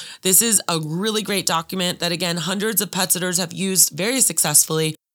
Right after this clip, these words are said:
It comes in a Word doc where you can find and replace, insert your business name here, and you can also add to it.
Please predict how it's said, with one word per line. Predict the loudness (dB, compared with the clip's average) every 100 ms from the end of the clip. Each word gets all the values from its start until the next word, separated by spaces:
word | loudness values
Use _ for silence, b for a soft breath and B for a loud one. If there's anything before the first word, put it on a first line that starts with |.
| _
It | -4 -2
comes | 0 2 2
in |
a | 0
Word | -2 -2 0
doc | 0 0 -2
where | -4
you | -2 -2
can | -4 -2
find | 0 0 0
and | -2
replace, | -2 -4 -2 2 4 2 0 _ _ -2
insert | 2 2 2 0
your | 0
business | 2 4 4 4
name | 0 -2
here, | 0 0 -2 -6 _ -6 -2
and | -2
you | -2
can | -2 0
also | 2 4 2 0
add | -2 0 0
to | 0
it. | 0